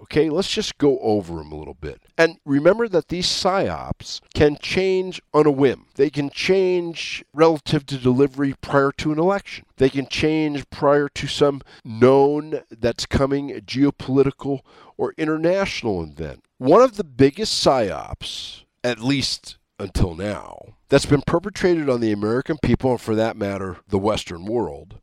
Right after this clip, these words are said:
was George Bush and his invasion of Iraq. Yeah, that's right, Republican. And Cheney. I mean, you can see where Liz got all her shenanigans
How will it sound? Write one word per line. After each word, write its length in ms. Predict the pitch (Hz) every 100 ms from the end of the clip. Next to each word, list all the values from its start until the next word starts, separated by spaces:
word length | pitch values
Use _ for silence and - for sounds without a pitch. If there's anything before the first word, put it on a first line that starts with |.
| _
was 540 | 120 127 113 117 - -
George 520 | 117 110 131 180 180 -
Bush 640 | 120 101 - - - - _ -
and 140 | 117
his 180 | 120 110
invasion 640 | 113 98 95 90 107 113 _ _ -
of 100 | 131
Iraq. 640 | 160 185 190 - - - - _ _ -
Yeah, 140 | 165
that's 240 | 123 - 110
right, 220 | 110 135
Republican. 640 | 170 - 208 127 92 - _ _
And 280 | 151 139 135 -
Cheney. 520 | - 202 151 82 _ 127
I 40 |
mean, 240 | 127 120
you 120 | 117 117
can 140 | 110
see 240 | - 151
where 240 | 127 113 104
Liz 380 | 143 120 98 -
got 260 | 104 98
all 240 | 101 101 95
her 240 | 95 92
shenanigans 960 | - - 120 110 80 - 53 - -